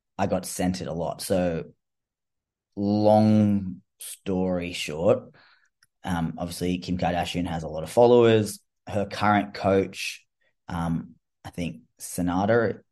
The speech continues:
it is, you know, she's got millions upon millions of followers, and people sent it to me because, um, Kim Kardashian's former coach,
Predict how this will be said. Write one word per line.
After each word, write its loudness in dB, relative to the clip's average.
it -2
is, 0
you -2
know, 2
she's -4
got 2
millions 4
upon -4
millions -8
of -14
followers, -8
and -4
people 4
sent 2
it -4
to -2
me -2
because, -2
um, -2
Kim 2
Kardashian's 0
former 4
coach, -4